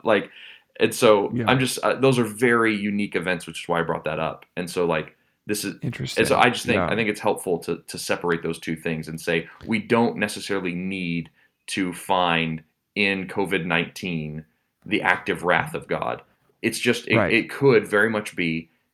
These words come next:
Speaker 1: just that we're in a broken world and there's viruses and illness and death in it.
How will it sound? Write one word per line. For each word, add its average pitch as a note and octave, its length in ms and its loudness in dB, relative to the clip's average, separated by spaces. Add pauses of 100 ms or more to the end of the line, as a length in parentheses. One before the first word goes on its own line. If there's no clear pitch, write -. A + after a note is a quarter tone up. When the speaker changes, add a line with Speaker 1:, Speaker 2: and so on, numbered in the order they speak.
Speaker 1:
just - 240 -2
that D#2+ 160 0
we're A2 160 0
in A#2 100 0
a B2 60 2
broken G2+ 400 -2
world F2 400 -2
and F2+ 140 -4
there's F2+ 160 -2
viruses E2+ 560 0
and E2+ 220 -6
illness F2 360 -2
and E2 160 -6
death F2 320 -4
in D2+ 160 -14
it. - 140 -18